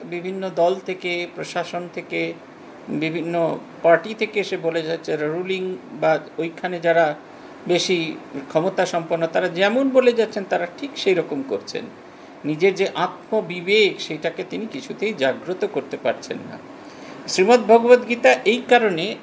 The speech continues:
বিভিন্ন জায়গায় পাঠক্রম হওয়া দরকার, কারণ এই মা-, গীতা আমাদের ভেতরের যে সিংহটিকে, সেটি জাগরণ করাবে। অর্জুনের, শ্রীকৃষ্ণের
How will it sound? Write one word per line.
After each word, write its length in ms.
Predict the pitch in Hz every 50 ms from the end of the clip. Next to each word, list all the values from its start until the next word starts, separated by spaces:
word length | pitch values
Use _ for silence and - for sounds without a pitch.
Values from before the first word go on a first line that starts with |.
| - - 135
বিভিন্ন 400 | 147 156 185 214 226 226 220 196
জায়গায় 320 | 185 196 190 185 190 180 -
পাঠক্রম 520 | 175 170 165 - 196 - - - 190 180 160 -
হওয়া 160 | 165 151 151
দরকার, 480 | 143 139 131 127 - - - 147 131 127 - - - - - - - - - - - -
কারণ 300 | 160 160 170 190 190 175 - -
এই 400 | 180 190 220 240 247 247 233 226 - - - - - - - - - - 220 - 262 240 -
মা-, 420 | 120 131 - - 123 - 233 233 160
গীতা 260 | 180 - - 214 202
আমাদের 360 | 165 156 165 160 156 180 175 151 135
ভেতরের 440 | 143 139 - 190 196 208 190 208 214 - - - - - - - - - - - -
যে 160 | 135 147 143
সিংহটিকে, 800 | 143 - 220 254 269 233 190 190 170 - - 156 - 202 226 247
সেটি 400 | - - 147 - - 196 233 226 -
জাগরণ 540 | - 147 147 135 - 131 123 127 120 123 123 -
করাবে। 360 | - 113 110 104 - - 101 - - - - - - - - - - - - - - - - - -
অর্জুনের, 640 | 165 165 165 160 185 190 196 196 196 190 - 165
শ্রীকৃষ্ণের 600 | 160 - 170 - - 202 190 - - - 180